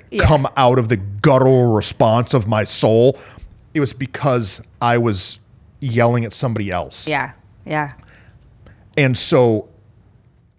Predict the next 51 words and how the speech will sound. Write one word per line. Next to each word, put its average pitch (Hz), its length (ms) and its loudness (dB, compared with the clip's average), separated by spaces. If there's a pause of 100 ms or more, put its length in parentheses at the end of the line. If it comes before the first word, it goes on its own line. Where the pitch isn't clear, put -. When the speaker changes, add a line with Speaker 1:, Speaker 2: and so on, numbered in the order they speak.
(960)
Speaker 2:
s-, - 320 -10
identifying 135 600 2
those 104 180 0
markers 101 720 -2
Speaker 1:
Absolutely. 156 500 -6
Speaker 2:
of, 113 200 0
like, 104 300 0
"Dude, 220 160 2
I'm 330 160 0
losing 151 340 2
my 151 160 2
junk." 185 480 -2
Pastor 151 300 0
Speaker 1:
Right. 131 240 -2
Speaker 2:
Whit-, 147 140 -2
Whitney's 151 300 2
talked 127 280 0
about 117 160 0
how 117 280 0 (380)
she - 220 -2
got 123 260 2
pictures 135 420 0
in 113 40 0
the 110 80 0
mail 104 280 2
wrong 104 200 2
Speaker 1:
Yeah. 92 160 0
Speaker 2:
and, 98 120 -2
like, 101 200 0
they 131 80 2
were 107 100 2
bent 107 320 0
and 110 100 -4
you 120 80 2
started 113 300 -2
freaking 170 460 0
out, 147 180 2
losing 127 160 2
Speaker 1:
Yeah. 147 120 0
Speaker 2:
your 131 100 -4
crap 151 360 0
over 123 140 2
Speaker 1:
Yeah. 202 200 0
Speaker 2:
it. - 20 -20 (480)
Has 170 200 -2
nothing 196 220 2
to 185 60 4
do - 20 6
with 147 160 2
pictures. 120 420 -6 (120)
Okay. 123 260 0